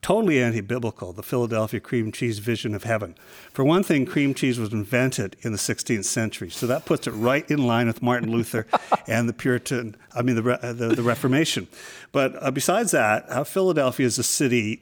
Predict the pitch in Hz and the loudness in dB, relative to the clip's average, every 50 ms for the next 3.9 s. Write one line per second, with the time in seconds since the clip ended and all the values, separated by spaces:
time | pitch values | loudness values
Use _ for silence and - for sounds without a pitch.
0 | - - - 123 120 113 107 117 113 110 117 113 110 - - - - 120 110 113 | -10 -8 -4 -2 -2 -2 -2 -2 -2 0 0 -2 -2 -4 -6 -4 -2 -2 -2 -2
1 | - - 147 131 113 - - - 107 - - - - 156 170 190 185 151 123 107 | -2 -2 0 -2 -2 -2 -6 -8 -8 -6 -4 -2 0 2 2 4 2 2 0 -2
2 | 98 98 98 98 101 - - - - 110 101 98 101 98 104 101 104 107 104 107 | -4 -6 -6 -8 -8 -10 -8 -6 -6 -4 -4 -4 -6 -8 -6 -6 -4 -4 -6 -8
3 | 113 - - 110 98 92 - - 113 104 98 98 101 107 113 110 101 92 | -10 -10 -10 -10 -10 -10 -10 -8 -8 -6 -6 -6 -8 -8 -8 -8 -10 -10